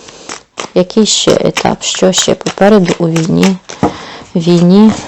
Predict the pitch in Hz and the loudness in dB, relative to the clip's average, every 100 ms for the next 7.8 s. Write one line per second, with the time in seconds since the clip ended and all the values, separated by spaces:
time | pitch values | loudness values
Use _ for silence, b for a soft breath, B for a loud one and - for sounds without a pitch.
0 | B 180 170 170 - 170 165 165 165 147 | B -4 -4 -2 0 2 2 -2 -2 -4
1 | - 175 - 175 - 170 165 156 190 170 | -6 -6 -4 -4 -2 0 0 -4 -4 -4
2 | 160 170 180 180 - 180 170 151 165 202 | -2 -2 -2 -6 -10 -6 -4 -2 2 2
3 | 233 - _ _ _ _ - _ _ _ | 2 -2 _ _ _ _ -20 _ _ _
4 | _ _ _ _ _ _ - - - _ | _ _ _ _ _ _ -18 -18 -18 _
5 | _ B B B B B B B B B | _ B B B B B B B B B
6 | B B _ _ _ _ _ - _ - | B B _ _ _ _ _ -20 _ 2
7 | 214 170 156 165 262 - - | 4 4 4 4 2 -2 -16